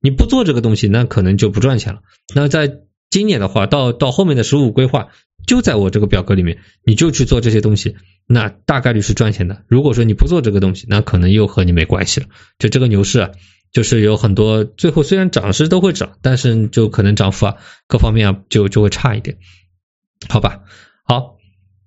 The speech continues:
啰啰嗦嗦说了这么多啊，今天的这个视频可能大家也没有太大的，太多的兴趣啊，主要是一个偏这个政策上面的一个解读啊，所以说我们后面呢，很简单的就是说，如果明天继续缩量，短线你就别做，中线的话呢，你可以空一点点仓位出来。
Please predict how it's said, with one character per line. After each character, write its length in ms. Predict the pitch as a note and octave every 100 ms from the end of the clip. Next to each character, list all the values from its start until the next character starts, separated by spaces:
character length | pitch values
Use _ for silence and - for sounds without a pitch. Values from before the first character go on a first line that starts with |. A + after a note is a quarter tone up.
| _ - - - -
啰 140 | D#3
啰 100 | F#3
嗦 120 | F3 F#3+
嗦 120 | F#3+
说 160 | G3+
了 80 | E3+
这 140 | C#3 D#3+
么 100 | C3+
多 320 | D3+ E3 C3
啊， 180 | G#2+ G2
今 220 | G2+ C#3+
天 160 | C#3 D#3+
的 100 | D#3
这 80 | C#3+
个 80 | C#3
视 140 | D3
频 180 | B2+ B2
可 100 | G#2+
能 120 | G#2
大 120 | B2+
家 100 | B2+
也 80 | A#2+
没 100 | G#2+
有 100 | A#2+
太 160 | - C3
大 100 | B2+
的， 120 | B2+
太 200 | - C3+
多 140 | C#3
的 60 | C3+
兴 200 | E3 D3
趣 120 | -
啊， 100 | A#2
主 140 | A#2+
要 100 | A2
是 160 | A#2 A#2
一 60 | A2
个 260 | A2+ G#2 - - _
偏 320 | - C#3 C3+ C3
这 100 | A#2+
个 140 | A2
政 220 | - G#3
策 160 | - A2
上 160 | -
面 160 | A2 G2+
的 100 | G2
一 100 | F#2+
个 120 | G2+
解 220 | A2+ - F2+
读 360 | - G#2+ - -
啊， 120 | G2
所 200 | - A2
以 40 |
说 200 | G#2+ A#2
我 40 | G#2
们 240 | G#2+ A#2 - -
后 160 | A#3+
面 140 | A3 A#2
呢， 280 | F2 F#2+ G#2 _
很 160 | - F3+
简 180 | D#3+ G2
单 160 | A2+
的 120 | C3+
就 160 | - A#2+
是 140 | A#2+
说， 160 | A2 A#2+
如 160 | A2+ D#3
果 100 | A2+
明 160 | A#2+
天 120 | F3
继 120 | F3 E3+
续 100 | E3
缩 200 | - F3+
量， 220 | C#3 G2+
短 180 | G#2 G2+
线 140 | C#3
你 40 |
就 120 | A2 A2+
别 160 | A2
做， 240 | G#2+ C#3+ - _ -
中 160 | F#3
线 140 | F3+ G3
的 80 |
话 140 | D3+ C#3+
呢， 80 | G#2+
你 100 | F#2+
可 100 | B2
以 20 |
空 240 | - G#3+
一 40 | A#3
点 160 | C3
点 100 | G#2
仓 200 | - D#3+
位 80 | F#3+
出 140 | C#3
来。 100 | G#2+